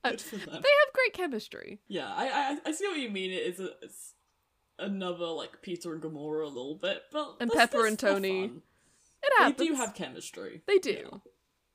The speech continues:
Speaker 2: Yeah. Yeah.
Speaker 1: I just, <sighs> I know it's fun that she has different hair every movie.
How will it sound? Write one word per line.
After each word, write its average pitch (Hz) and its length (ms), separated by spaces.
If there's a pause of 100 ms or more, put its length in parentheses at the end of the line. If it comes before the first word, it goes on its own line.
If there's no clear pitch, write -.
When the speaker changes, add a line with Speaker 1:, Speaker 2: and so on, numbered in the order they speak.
(240)
Speaker 2:
Yeah. - 160
Yeah. 156 60 (280)
Speaker 1:
I 254 140
just, 294 320 (340)
<sighs> - 300
I 285 100
know 392 140
it's - 120
fun 226 200
that 226 100
she - 80
has 202 140
different 190 300
hair 180 200
every 175 200
movie. 170 440